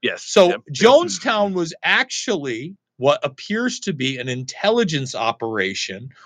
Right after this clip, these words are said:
Speaker 2: where they were conducting mind control experiments on people that they had shipped out of the country, out of California, that didn't have many families or friends. They made it into a religious institution. And that thing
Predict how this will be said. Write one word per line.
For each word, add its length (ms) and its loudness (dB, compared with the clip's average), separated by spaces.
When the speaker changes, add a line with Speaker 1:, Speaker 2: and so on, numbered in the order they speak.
Speaker 2:
where 140 4
they 100 6
were 160 2
conducting 640 2
mind 500 2
control 560 0
experiments 880 -4
on 200 6
people 420 0
that 160 -4
they 120 2
had 140 -2
shipped 560 -2
out 200 6
of 120 2
the 100 2
country, 680 0
out 200 8
of 120 -4
California, 680 2
that 160 -8
didn't 220 -2
have 280 0
many 220 -6
families 920 -2
or 120 -4
friends. 840 2
They 120 -2
made 180 2
it 60 2
into 200 -2
a 100 0
religious 600 2
institution. 1000 0
And 400 6
that 320 4
thing 320 0